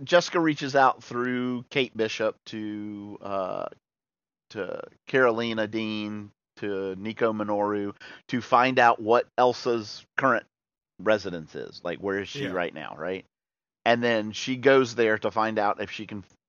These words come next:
Speaker 1: you know, see what happened to Elsa, and gets clocked upside the head with an electric guitar,
Speaker 2: <laughs>
Speaker 1: which is Elsa, it turns out. <laughs>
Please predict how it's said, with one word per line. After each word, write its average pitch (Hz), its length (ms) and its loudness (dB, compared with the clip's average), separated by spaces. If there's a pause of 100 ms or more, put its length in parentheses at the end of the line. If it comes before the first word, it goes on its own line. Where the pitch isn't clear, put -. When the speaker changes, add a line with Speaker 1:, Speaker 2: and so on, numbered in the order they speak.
(100)
Speaker 1:
you 107 160 -6
know, 87 80 -8
see 127 180 -4
what 117 160 2
happened 110 320 2
to 95 80 0
Elsa, 92 420 -2 (540)
and 113 640 -2 (220)
gets 123 200 -4
clocked - 360 2
upside 131 320 4
the 123 100 4
head 127 160 2
with 117 160 0
an 113 60 0
electric 113 360 2
guitar, 104 500 2 (600)
Speaker 2:
<laughs> - 640 -16
Speaker 1:
which 185 260 12
is 156 180 4
Elsa, 117 400 4 (160)
it 120 140 0
turns 101 260 -6
out. 78 140 -6 (100)
<laughs> - 80 -12